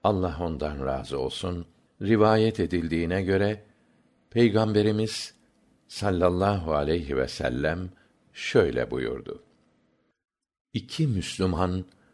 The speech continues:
birbirine kılıç çektiğinde, öldüren de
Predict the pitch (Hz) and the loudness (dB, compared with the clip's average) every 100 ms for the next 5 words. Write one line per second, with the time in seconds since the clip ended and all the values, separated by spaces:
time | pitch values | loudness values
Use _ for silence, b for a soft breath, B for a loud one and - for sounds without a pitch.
0 | b b _ _ - 85 104 92 101 110 | b b _ _ -6 2 2 4 2 2
1 | 107 101 - 120 113 127 - - 87 - | 2 -2 -4 0 0 0 -4 -6 -6 -4
2 | 87 82 80 90 101 107 _ b b b | -2 -2 0 0 0 -4 _ b b b
3 | b b _ _ _ _ 101 113 101 101 | b b _ _ _ _ 4 6 6 2
4 | 107 123 107 71 71 65 - | 4 2 0 -2 -2 -2 -6